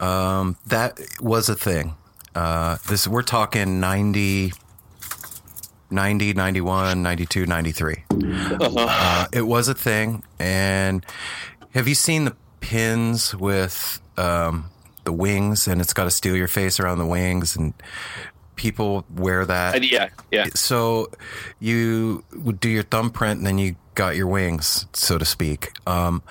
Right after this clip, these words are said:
Speaker 1: I don't know the, the dose. Uh, uh, at one time in my life, I was around it. I didn't do it. Um,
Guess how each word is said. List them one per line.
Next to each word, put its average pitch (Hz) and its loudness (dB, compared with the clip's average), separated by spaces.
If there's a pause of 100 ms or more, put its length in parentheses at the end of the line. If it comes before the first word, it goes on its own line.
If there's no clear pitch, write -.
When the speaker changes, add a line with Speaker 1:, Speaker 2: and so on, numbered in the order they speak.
(320)
Speaker 1:
I 104 4
don't 113 0
know 113 2
the, 330 4 (120)
the 104 0
dose. 113 0 (540)
Uh, 92 0 (1700)
uh, 113 0 (300)
at 123 2
one 139 2
time 165 2
in 160 2
my 151 4
life, 123 4
I 113 4
was 110 2
around 98 2
it. 98 0 (640)
I 110 2
didn't 123 0
do 98 2
it. 101 0 (500)
Um, 87 2